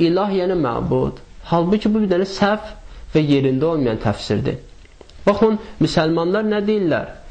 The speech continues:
Bir insan İslam gətirəndə müsəlman olanda ilk sözü budur. La ilahə illallah. La ilahə illallah. Əgər biz burada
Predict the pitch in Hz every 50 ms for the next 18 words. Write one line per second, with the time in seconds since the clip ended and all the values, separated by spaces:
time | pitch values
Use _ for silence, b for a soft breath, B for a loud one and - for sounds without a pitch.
0 | B B B B B B B - 147 160 - 156 156 151 147 - 160 151 151 -
1 | - 156 135 - - 180 185 202 208 185 160 - - - 147 143 135 127 127 123
2 | 123 117 110 123 B B B B B - 147 139 - - 156 151 147 147 160 190
3 | 208 202 - 190 196 196 190 190 196 208 - - 185 160 - - - 165 156 147
4 | 156 151 151 156 147 139 139 135 139 139 143 151 165 180 190 202 208 208 214 202
5 | - - 180 180 175 175 175 165 170 170 180 196 - - 147 143 135 127 123 123
6 | 120 120 113 113 117 123 127 127 131 135 135 135 135 - - - - - - -
7 | - - - - - - - - - - - - 139 143 160 170 165 151 - -
8 | 160 151 151 151 151 180 - - 143 120 117 110 104 107 110 107 104 - B B
9 | B B B B B B 190 208 220 240 240 208 208 165 160 170 160 147 143 147
10 | 147 151 143 139 160 196 214